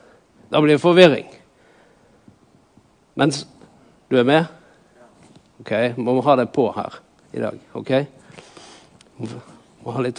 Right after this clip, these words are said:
respons. Come on! Er du med? Jeg har vært på Descend, skjønner du. Det var ti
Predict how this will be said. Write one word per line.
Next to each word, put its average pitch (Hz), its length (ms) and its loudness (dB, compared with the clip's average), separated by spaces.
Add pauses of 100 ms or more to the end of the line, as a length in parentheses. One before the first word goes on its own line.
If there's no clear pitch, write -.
respons. 123 460 -10 (1200)
Come 175 160 8
on! 160 220 10 (1200)
Er 127 100 -4
du 139 80 2
med? 214 300 10 (1800)
Jeg 175 80 0
har 185 80 0
vært 220 160 6
på 196 100 2
Descend, 165 560 2
skjønner 120 320 -6
du. 156 80 -4
Det - 1000 -8
var 202 100 4
ti 226 160 4